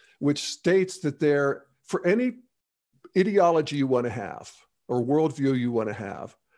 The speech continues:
there is more than enough, uh, evidence to support it. And you, you see that. I mean, that's, welcome to the social media, where we're just having dueling worldviews constantly. But again,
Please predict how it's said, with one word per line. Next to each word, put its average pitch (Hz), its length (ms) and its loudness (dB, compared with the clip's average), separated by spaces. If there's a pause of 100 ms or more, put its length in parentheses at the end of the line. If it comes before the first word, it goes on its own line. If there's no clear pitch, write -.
(280)
there 156 120 4
is 139 140 2
more 170 640 6
than 139 180 -2
enough, 117 500 -2 (140)
uh, 113 120 -4 (140)
evidence 123 440 -2
to 110 100 -10
support 101 400 -8
it. - 80 -14 (1200)
And 123 420 -4
you, 156 160 -2
you 110 200 -10
see 151 280 -2
that. 131 240 -4 (140)
I 87 60 -12
mean, 101 200 -6
that's, 117 440 -4
welcome 147 520 -2
to 143 240 -2
the 120 320 -2
social 139 340 -2
media, 139 400 -4 (680)
where 123 220 2
we're 123 160 2
just 123 220 -2
having 110 380 -2
dueling 143 560 2
worldviews 123 960 -2 (400)
constantly. - 760 -8 (720)
But 135 100 -2
again, 147 440 0